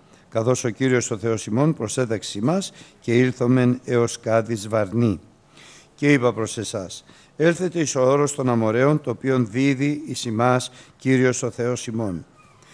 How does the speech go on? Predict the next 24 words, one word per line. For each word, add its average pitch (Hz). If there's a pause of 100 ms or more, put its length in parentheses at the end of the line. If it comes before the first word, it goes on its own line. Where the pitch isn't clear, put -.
(220)
Ιδού, 185 (280)
Κύριος 151
ο 143
Θεός 135
σου 170
παρέδωκε 131
την 117
γην 120
εμπροσθέν 113
σου, 160
ανάβα 123
κυριεύσον, 123 (880)
καθώς 135
ελάλησε 143
προς 120
σε 139
Κύριος 131
ο 123
Θεός 120
των 131
πατέρων 135
σου. 104
Μη 185
φοβηθείς, 147